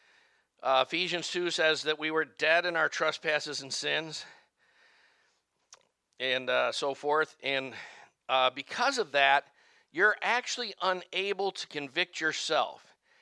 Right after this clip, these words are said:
Any wise person, you can actually tell if you're arrogant or proud very easily.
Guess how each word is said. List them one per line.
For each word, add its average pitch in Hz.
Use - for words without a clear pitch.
Any 247
wise 185
person, 175
you 180
can 190
actually 214
tell 208
if 165
you're 165
arrogant 175
or 151
proud 139
very 139
easily. 110